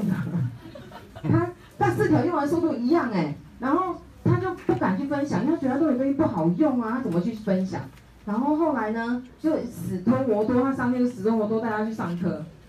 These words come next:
然后那一次刚好是美容保养品课程，然后他试用了之后，他就想，哎，他为什么跟我在家用起来感觉差那么多？然后他回家再认真买了一套回来用看看之后，他就开始对爱多美东西很有信心了。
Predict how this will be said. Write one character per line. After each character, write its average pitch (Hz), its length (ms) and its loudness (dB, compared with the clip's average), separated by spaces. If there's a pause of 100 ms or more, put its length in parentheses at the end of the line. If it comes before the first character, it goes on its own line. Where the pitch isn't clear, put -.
(160)
然 214 140 0
后 285 80 0
那 294 160 0
一 - 60 -2
次 - 140 0
刚 254 160 -2
好 180 120 0
是 220 120 0
美 180 240 2
容 160 200 0
保 139 100 2
养 160 200 -2
品 170 120 4
课 175 120 -2 (120)
程， - 100 -10 (680)
然 190 140 -2
后 240 100 -2
他 277 80 -4
试 - 320 -4
用 247 120 2
了 185 120 0
之 196 60 -2
后， 196 80 -2
他 208 80 0
就 214 80 -2
想， 156 160 -2
哎， 277 120 -2 (300)
他 247 100 -2
为 262 80 2
什 202 80 0
么 165 80 2
跟 202 140 2
我 175 80 2
在 - 100 0
家 185 220 2
用 185 160 2
起 156 60 -2
来 147 60 -4
感 147 120 -8
觉 151 120 -2
差 156 180 -2
那 156 80 -4
么 147 60 -4
多？ 143 120 -4 (520)
然 226 120 0
后 311 140 0
他 302 40 -2
回 180 200 4
家 214 160 -2
再 214 160 0
认 220 420 0
真 180 240 2
买 156 160 -2
了 139 100 -4
一 156 100 -2
套 - 300 0
回 - 140 2
来 147 140 -2
用 170 280 0
看 156 240 -4
看 151 220 -2
之 147 100 -4
后， 147 220 0 (240)
他 233 80 0
就 214 100 0
开 208 140 0
始 147 80 2
对 160 100 0
爱 156 100 0
多 143 120 -2
美 123 60 -2
东 127 100 -2
西 131 60 -6
很 123 100 -2
有 123 80 -4
信 92 220 -8
心 87 200 -10
了。 - 80 -12